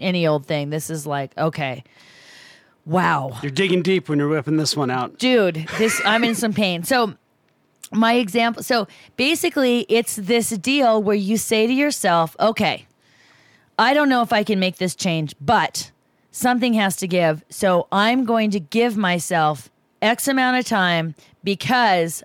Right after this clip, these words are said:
Speaker 1: I'm going to put it out there that I can always go back to crazy." And for me, the magic number seems to be ninety days.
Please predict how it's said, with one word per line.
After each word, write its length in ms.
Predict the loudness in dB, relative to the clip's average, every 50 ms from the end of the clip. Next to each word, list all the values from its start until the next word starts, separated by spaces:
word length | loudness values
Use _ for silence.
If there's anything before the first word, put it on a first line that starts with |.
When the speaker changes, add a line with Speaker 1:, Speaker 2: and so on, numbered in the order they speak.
| _ _
Speaker 1:
I'm 300 | 0 2 2 2 2 0
going 160 | 0 0 0
to 80 | 0 -2
put 260 | -4 -4 -6 -4 -4
it 100 | -2 0
out 260 | 2 2 2 0 0
there 200 | 0 0 0 0
that 260 | 0 -2 -2 -4 -4 -8 -16 -20 _ _ _ -6
I 120 | -4 -4
can 140 | -4 -4 -4
always 220 | -2 -4 -4 -4
go 140 | -4 -6 -4
back 180 | -2 -2 -4 -4
to 80 | -10 -12
crazy." 460 | -10 -8 -8 -8 -10 -12 -16 -18 -20 _ _ _ -20 -20 -20 -20 _ _ -4
And 400 | -2 0 0 0 0 -2 -6 -10
for 220 | -6 -2 -2 0
me, 480 | 0 0 0 0 0 0 0 0 -2 -4 -8 -18 -20 _ _ _ -4
the 120 | -2 0
magic 440 | 2 2 2 2 2 2 0 -2 0
number 340 | 0 0 0 2 0 0 -2
seems 400 | -2 -4 -4 -4 -4 -4 -6 -6
to 120 | -8 -4
be 220 | -2 0 0 0
ninety 400 | 0 0 0 0 0 0 -2 -2
days. 480 | -4 -4 -6 -8 -10 -12 -14 -16 -16 -18